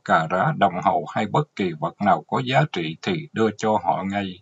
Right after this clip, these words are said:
Khi họ hỏi tôi có gì đưa cho họ, tôi trả lời không có gì hết, ngoài một ít hành lý tôi đang có trên người. Thật ra tôi có giấu một chỉ vàng trong áo lót được cô tôi cho, để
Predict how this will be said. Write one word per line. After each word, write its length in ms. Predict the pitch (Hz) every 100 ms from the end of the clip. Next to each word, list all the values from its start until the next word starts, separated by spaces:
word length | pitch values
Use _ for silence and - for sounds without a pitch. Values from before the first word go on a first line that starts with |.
| _ - - - _
Khi 160 | - 131
họ 280 | 101 85 85
hỏi 180 | - 107 -
tôi 200 | 117 101
có 120 | - 156
gì 280 | 107 87 76
đưa 160 | 110 107
cho 220 | - 107 101
họ, 300 | 82 80 - _ _ _ _
tôi 160 | 127 101 -
trả 180 | 85
lời 240 | 117 92 80
không 260 | - 110 104
có 160 | 139 147
gì 220 | 95 80
hết, 180 | 80 117 - _ _ _
ngoài 180 | 104 98 80
một 200 | 85 82
ít 180 | 123 151
hành 280 | - 98 80
lý 220 | 87 107 151
tôi 200 | 123 110
đang 240 | 107 104
có 200 | 98 160 160
trên 140 | 123 104
người. 340 | 98 87 78 - _ _ _ _ -
Thật 180 | 90 - -
ra 200 | 113 104 -
tôi 160 | 110 95
có 120 | 117
giấu 260 | 117 127 160
một 180 | 104 82 -
chỉ 160 | 87 87
vàng 260 | 98 95 78 -
trong 220 | 110 107
áo 200 | 101 131
lót 180 | 123 160 -
được 220 | - - -
cô 240 | - 110 98
tôi 240 | 113 104 -
cho, 320 | 113 107 104 _ _ _ -
để 180 | 87